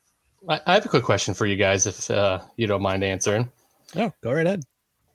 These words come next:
Speaker 1: Who do you guys think deserve to be in the playoffs but isn't? And who is in the playoffs that doesn't deserve to be? I know we sort of answered the, that second part a little bit at the
Speaker 2: Ooh,
Speaker 1: top.
Speaker 2: that's a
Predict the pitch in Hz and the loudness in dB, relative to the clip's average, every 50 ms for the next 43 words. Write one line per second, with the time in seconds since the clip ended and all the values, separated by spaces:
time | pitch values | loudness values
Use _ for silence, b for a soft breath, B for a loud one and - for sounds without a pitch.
0 | _ _ _ _ _ _ _ _ _ _ - - - 190 226 233 254 208 185 185 | _ _ _ _ _ _ _ _ _ _ -16 -4 0 0 2 2 4 4 4 6
1 | 170 160 131 123 - - - 127 117 113 - - - _ _ _ 139 117 - 123 | 6 6 6 6 4 2 2 2 2 2 0 -4 -14 _ _ _ -12 -2 0 0
2 | 107 101 95 110 127 151 170 160 151 139 123 143 151 160 156 151 139 139 131 127 | 0 2 2 4 4 4 4 2 0 0 0 2 2 4 2 2 2 2 2 0
3 | 123 - 143 139 135 117 107 107 104 - - - - - - _ _ _ _ - | 2 2 4 4 6 6 6 4 2 0 -2 -6 -8 -10 -14 _ _ _ _ 2
4 | 113 110 101 104 123 117 - 95 90 - - - _ _ - _ _ _ _ _ | 2 2 4 2 2 2 2 0 -2 -4 -8 -12 _ _ -20 _ _ _ _ _
5 | _ - - _ - 113 107 104 117 151 156 151 135 143 139 131 135 120 110 - | _ -20 -18 _ -2 -2 0 2 2 4 4 4 4 2 2 2 2 2 0 0
6 | - 123 107 107 104 101 98 - 110 92 - - 113 107 107 101 98 - 95 90 | 2 2 4 4 4 2 2 0 -2 -2 0 0 0 0 0 -2 -4 -4 -4 -2
7 | 101 98 95 90 - - 85 85 - - - _ _ _ - 110 127 147 151 143 | -2 -2 -2 -4 -6 -8 -8 -8 -8 -8 -12 _ _ _ -2 2 4 4 4 4
8 | 139 120 - 127 113 110 110 107 107 101 - 104 92 92 - - - 95 92 - | 2 2 2 2 2 4 2 2 2 0 -2 -4 -4 -4 -8 -2 -2 -2 0 2
9 | - 104 92 - 90 - - 90 85 85 85 87 - 233 311 330 320 151 123 98 | 0 -2 -2 -2 -6 -4 -4 -4 -4 -4 -4 -2 0 4 4 4 4 4 2 2
10 | 85 87 151 - - | 0 0 -4 -6 -8